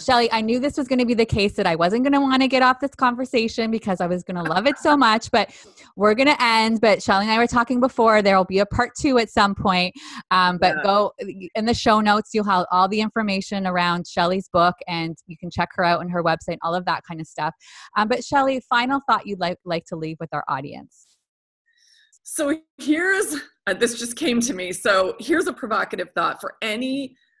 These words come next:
Speaker 2: leaders who are listening to this and who want to take steps in this area,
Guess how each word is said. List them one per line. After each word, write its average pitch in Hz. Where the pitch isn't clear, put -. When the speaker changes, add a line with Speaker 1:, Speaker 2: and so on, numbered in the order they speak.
Speaker 2:
leaders 220
who 220
are 175
listening 185
to 226
this 156
and 190
who 185
want 170
to 208
take 185
steps -
in 175
this 175
area, 170